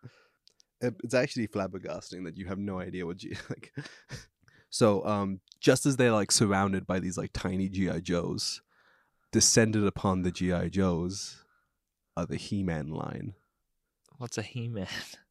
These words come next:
Speaker 1: Are you fucking kidding me? You, you're, you're, you're,
Speaker 2: What the fuck are
Speaker 1: you're
Speaker 2: these
Speaker 1: joking.
Speaker 2: toys?
Speaker 1: He-Man? Are you kidding me? <laughs>
Speaker 2: He-Man?
Speaker 1: This is, okay, this would be blowing your mind if you know what, <laughs> about what these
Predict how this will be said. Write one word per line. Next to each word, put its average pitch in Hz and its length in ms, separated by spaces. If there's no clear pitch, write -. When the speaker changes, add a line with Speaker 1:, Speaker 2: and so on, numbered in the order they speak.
Speaker 1:
Are 107 80
you 127 160
fucking 113 500
kidding 95 380
me? 87 80
You, 113 220
you're, 135 220
you're, 131 160
you're, 135 300
Speaker 2:
What 127 320
the 185 100
fuck 165 380
are - 40
Speaker 1:
you're 143 100
Speaker 2:
these 156 120
Speaker 1:
joking. 143 280
Speaker 2:
toys? 98 360
Speaker 1:
He-Man? 247 800
Are 196 80
you 269 240
kidding 185 400
me? 427 200
<laughs> - 280
Speaker 2:
He-Man? 160 840
Speaker 1:
This 269 160
is, 403 200
okay, 196 300
this 226 140
would 254 80
be 233 60
blowing 139 440
your 113 120
mind 101 340
if 98 80
you 110 100
know 104 140
what, 101 140
<laughs> 127 160
about 120 340
what 104 120
these 104 260